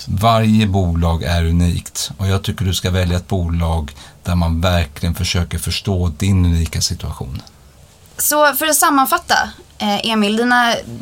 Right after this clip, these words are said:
Speaker 2: topp tre saker att tänka på inför att man ska ta ett företagslån?
Speaker 1: Tänk igenom hur mycket du behöver. Tänk igenom vad du ska göra med pengarna. Tänk igenom hur du ska betala tillbaka lånet.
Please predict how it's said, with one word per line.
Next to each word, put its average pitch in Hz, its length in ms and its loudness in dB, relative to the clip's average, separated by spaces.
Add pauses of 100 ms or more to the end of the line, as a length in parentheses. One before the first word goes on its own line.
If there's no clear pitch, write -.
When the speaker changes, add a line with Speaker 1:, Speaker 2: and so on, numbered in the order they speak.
(100)
Speaker 2:
topp 349 340 0 (120)
tre 233 400 0 (160)
saker 226 380 2
att 214 80 -2
tänka 214 300 2
på 185 240 0
inför 214 680 2
att 185 120 -4
man 185 100 -2
ska 180 120 -4
ta 175 180 -2
ett 170 80 -4
företagslån? - 500 -6 (320)
Speaker 1:
Tänk 127 280 0
igenom 127 220 2
hur 123 80 4
mycket 120 220 2
du 117 80 2
behöver. 104 520 4 (540)
Tänk 110 320 0
igenom 107 300 4
vad 101 100 2
du 98 60 0
ska - 140 -2
göra 95 220 2
med 87 140 2
pengarna. 90 420 2 (400)
Tänk 98 300 -2
igenom 90 360 2
hur 95 180 -2
du 87 100 0
ska 87 140 -4
betala 85 260 -2
tillbaka 82 380 -4
lånet. - 400 -8